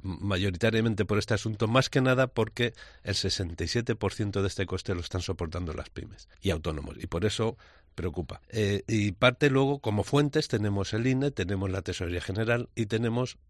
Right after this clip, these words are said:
importante, que es quien recaba y quien paga, que son la Asociación de Mutuas de Accidentes de Trabajo de España, ¿no?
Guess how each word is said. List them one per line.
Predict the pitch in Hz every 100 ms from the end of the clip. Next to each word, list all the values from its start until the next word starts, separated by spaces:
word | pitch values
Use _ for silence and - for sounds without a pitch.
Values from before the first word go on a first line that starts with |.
| _ _ - - - -
importante, | 104 90 90 - 107 95
que | 104
es |
quien | - 110 95
recaba | 85 95 113 98
y |
quien | 92 135 131
paga, | - 117 92 95 - - - _
que | -
son | - 104 110 107
la | 101 101 92
Asociación | - 107 107 - 107
de | 104
Mutuas | 95 101 104
de | 95
Accidentes | - 90 87 87
de | 85
Trabajo | - 82 85 - 92 80 - -
de | -
España, | - - -
¿no? | 98